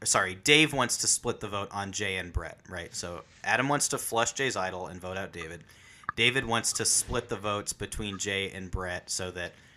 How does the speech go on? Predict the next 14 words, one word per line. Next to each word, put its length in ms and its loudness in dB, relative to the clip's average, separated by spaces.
either 200 -6
Jay 220 -8
goes 240 -6
home 260 10
or 60 4
Jay 160 0
plays 260 0
his 100 -2
idol 280 2
and 160 -10
Brett 180 -8
goes 160 -10
home 160 -14
instead. 440 -12